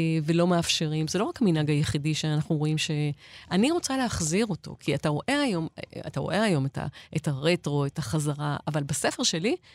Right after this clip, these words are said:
זה אחד מהדברים. מה שאני מביאה בספר שלי, אה, זה שבעים ואחת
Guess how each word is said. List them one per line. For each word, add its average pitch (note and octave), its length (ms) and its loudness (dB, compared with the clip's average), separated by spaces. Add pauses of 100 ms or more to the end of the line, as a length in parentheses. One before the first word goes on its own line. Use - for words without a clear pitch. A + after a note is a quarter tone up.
(140)
זה A3+ 160 -2
אחד - 260 0
מהדברים. C#3+ 480 0 (380)
מה A3 160 2
שאני A#3 240 2
מביאה F3+ 280 2
בספר F3 360 0
שלי, F#3+ 460 -2 (140)
אה, D#3+ 60 -2 (240)
זה D3 460 -4
שבעים F#3+ 320 -2
ואחת D3 340 -2